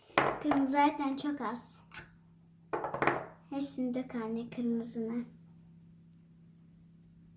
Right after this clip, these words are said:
Çok garip bir şey oldu. Olmadı ama çok güzel bir şey oldu yani. Çok güzel.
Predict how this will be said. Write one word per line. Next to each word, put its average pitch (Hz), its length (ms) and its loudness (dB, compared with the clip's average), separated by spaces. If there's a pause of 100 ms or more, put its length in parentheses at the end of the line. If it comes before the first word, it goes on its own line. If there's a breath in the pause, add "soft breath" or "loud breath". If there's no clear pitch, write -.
(2750)
Çok 269 200 -6
garip 262 400 -2
bir 262 100 -2
şey 277 300 -2
oldu. 240 640 -2 (1800)
Olmadı 247 520 2
ama 285 260 6
çok 240 280 -4
güzel 247 420 -2
bir - 40 -12
şey - 280 -4
oldu 240 380 -6
yani. 240 400 -4 (880 loud breath)
Çok - 260 -10
güzel. 254 540 0